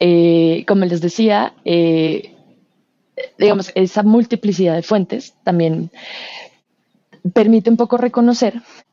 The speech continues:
que la trayectoria productiva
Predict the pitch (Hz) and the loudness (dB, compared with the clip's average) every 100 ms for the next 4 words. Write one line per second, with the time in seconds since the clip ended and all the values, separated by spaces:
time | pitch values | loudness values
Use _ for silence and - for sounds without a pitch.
0 | _ _ _ _ _ - 190 202 196 196 | _ _ _ _ _ -6 0 4 4 6
1 | 190 185 185 - - - - - - - | 6 4 2 -4 -14 -14 -14 -14 -16 -14
2 | 220 - - - _ _ - 226 208 202 | -14 -14 -20 -20 _ _ 0 2 2 0
3 | 190 185 185 190 190 196 220 233 185 | 0 0 -2 -2 0 0 0 0 -2